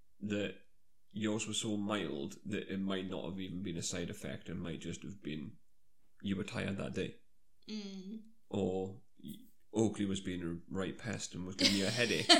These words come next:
Speaker 2: <laughs>
Speaker 1: so that's why you had a headache. Do you know what I mean?
Speaker 2: Yeah. No, I think it was because of the medication, but yeah, I know what you mean. But it's, it's, you do start to think, though, like, "I just want some side effect, just so I know that it's
Speaker 1: Yeah.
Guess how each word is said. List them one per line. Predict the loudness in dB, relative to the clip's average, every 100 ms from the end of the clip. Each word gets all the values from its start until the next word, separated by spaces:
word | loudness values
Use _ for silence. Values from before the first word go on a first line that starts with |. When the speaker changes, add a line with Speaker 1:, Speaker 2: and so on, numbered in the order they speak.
| 10 6
Speaker 2:
<laughs> | 6 2 2
Speaker 1:
so | 4
that's | 4 4 4
why | 4
you | 4
had | 2
a |
headache. | 4 4 4 0 -2 2
Do | 4
you | 6
know |
what | 6
I | 6
mean? | 4 2 -2 -8
Speaker 2:
Yeah. | -6 -4 -2 -4 -8 -2
No, | 2 2
I | 4
think | 2 0
it | -2 2
was | 2 4 4 4 2 -4
because | -6 -2 -2 -2
of | -4 -8
the | -6
medication, | -4 -4 0 0 2 2 0 -6
but | -4 -2 -2 -4 -14 -18 -14
yeah, | 0 2 4
I |
know | 2
what | -2 -4
you |
mean. | -4 -4 -4 -8 -14 -18 -20 -20 -10
But | -2 0 0 -2 0
it's, | 4 4
it's, | 4 4 2 0 -8 -8
you | 2 6
do | 8 8
start | 8 8 6
to |
think, | 4 0 0
though, | 0 2 2
like, | 0 0 -2 -10 -12 -18 -20 -10
"I | -2
just | 0 0
want | -2 0
some | 0 0 -4 -12 -14 -4
side | 0 2
effect, | 0 -2 -2 -4 -8 -8 4
just | 6 8
so | 6
I | 2
know | 2 2 2
that | 2
it's | 2
Speaker 1:
Yeah. | 4